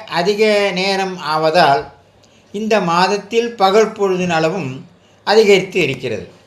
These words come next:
ஆனி மாதத்தில் வரும் கேட்டை நட்சத்திர நாளில் சேஷ்டாபிஷேகம் என்ற விழா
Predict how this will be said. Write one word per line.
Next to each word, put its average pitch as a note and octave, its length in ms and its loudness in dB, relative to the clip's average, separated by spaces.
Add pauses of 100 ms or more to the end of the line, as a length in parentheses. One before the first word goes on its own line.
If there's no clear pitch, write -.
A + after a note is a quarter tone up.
(640)
ஆனி B3 460 -2
மாதத்தில் F#3 880 -2 (1160)
வரும் G#3+ 420 2
கேட்டை A#3 560 4
நட்சத்திர F#3 720 -2
நாளில் C#3+ 540 -2 (580)
சேஷ்டாபிஷேகம் A3+ 1120 2 (140)
என்ற D#3+ 320 -6
விழா D3+ 560 0